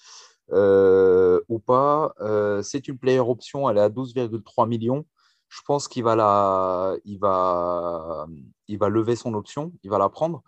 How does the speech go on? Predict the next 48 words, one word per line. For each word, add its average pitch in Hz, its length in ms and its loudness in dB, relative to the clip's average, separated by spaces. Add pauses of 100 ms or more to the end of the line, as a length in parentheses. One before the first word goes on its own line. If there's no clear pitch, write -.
(580)
parce 98 240 -4
que, 87 1040 -4
parce 92 180 -6
que, - 120 -8
bah 95 160 -2
voilà, 95 240 0
la 104 120 0
blessure, 107 720 -4
l'incertitude, 101 720 -8
et 90 100 -4
cetera. 98 520 -6
À 107 160 2
mon 95 100 -8
avis, 98 320 -4
à 90 80 0
douze 92 220 -14
virgule 95 240 -10
trois - 200 -6
millions, 101 520 -8
euh, 80 120 -12 (420)
il, 90 440 -12
je - 80 -14
pense 110 220 -6
qu'il 95 140 -16
va 90 120 0
rejou-, 92 580 -6
il 92 120 -8
va 95 120 -2
jouer 98 220 0
avec 95 180 -2
cette - 200 -8
option 107 360 -10
pour 85 220 -6
essayer 95 220 -8
de 95 60 -12
monter 95 320 -8
sa 92 180 -4
valeur 92 340 0
pour 92 160 -4
deux 90 80 -2
mille 92 180 -6
vingt-deux. 95 540 -2 (640)
Et, 101 200 2
euh, 95 160 4
par 110 180 -2
rapport 120 220 -4
au 120 60 -4
fait 117 200 -8